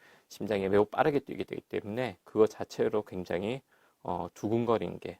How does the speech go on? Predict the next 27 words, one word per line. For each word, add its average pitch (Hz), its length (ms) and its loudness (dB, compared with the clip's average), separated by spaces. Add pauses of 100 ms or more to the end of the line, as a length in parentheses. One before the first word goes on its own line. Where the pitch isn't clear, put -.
(160)
힘들게 107 300 -4
됩니다. 95 420 -14 (360)
그리고 151 200 2
마지막으로는 113 920 -2 (320)
심방이 143 440 0
이렇게 117 260 0
떨고 156 320 2
있으면서 104 520 -4
꽉 - 200 -6
짜질 143 280 -2
못하기 107 380 -6
때문에 104 580 -10 (100)
그 - 160 -6
정체되는 127 560 -4
피들이 - 320 -6
생기고 123 540 -6 (300)
이게 - 140 -2
쌓이면 135 480 -6
혈전이 165 420 -2
되고 - 280 -6 (180)
날아가면, 110 720 0 (380)
어, 85 180 -6
뇌경색, 98 580 2 (180)
중풍을 113 420 0
일으킬 95 320 -10
수 - 140 -12
있는, 104 340 -8